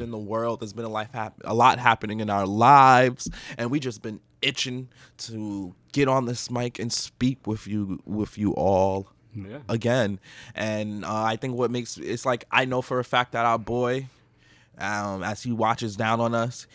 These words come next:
Speaker 2: he would want us to keep going, and he would want us to keep pushing through and cracking on. And, uh, that is what we're going to keep doing.
Speaker 1: Correct.
Speaker 2: And
Speaker 1: As hard as it may
Speaker 2: <laughs>
Speaker 1: seem, as, as difficult
Speaker 2: You know?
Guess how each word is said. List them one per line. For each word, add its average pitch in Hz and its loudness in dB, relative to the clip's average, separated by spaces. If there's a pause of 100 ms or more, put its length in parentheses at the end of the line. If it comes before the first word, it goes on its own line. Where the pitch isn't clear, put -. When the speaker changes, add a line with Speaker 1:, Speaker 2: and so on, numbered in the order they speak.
(120)
Speaker 2:
he 151 -4
would 135 2
want 120 0
us 120 -6
to 101 -8
keep 98 -4
going, 110 4
and 92 -6
he 117 -10
would 113 -6
want 110 -6
us 104 -10
to 107 -12
keep 107 -12 (200)
pushing 117 -2
through 107 -2 (320)
and 98 -10
cracking 113 0
on. 101 -2 (320)
And, 104 -8
uh, 101 -6
that 107 -6
is 135 -8 (220)
what - -12
we're 123 -8 (160)
going 110 -6
to 110 -6
keep 104 -6
doing. - -6
Speaker 1:
Correct. 95 -10 (540)
Speaker 2:
And 101 0
Speaker 1:
As 95 2
hard 120 8
as 110 6
it 113 4
may 113 2
Speaker 2:
<laughs> 117 -6
Speaker 1:
seem, 135 2
as, 104 -2
as 101 -6
difficult 123 -2
Speaker 2:
You 135 -2
know? 127 -8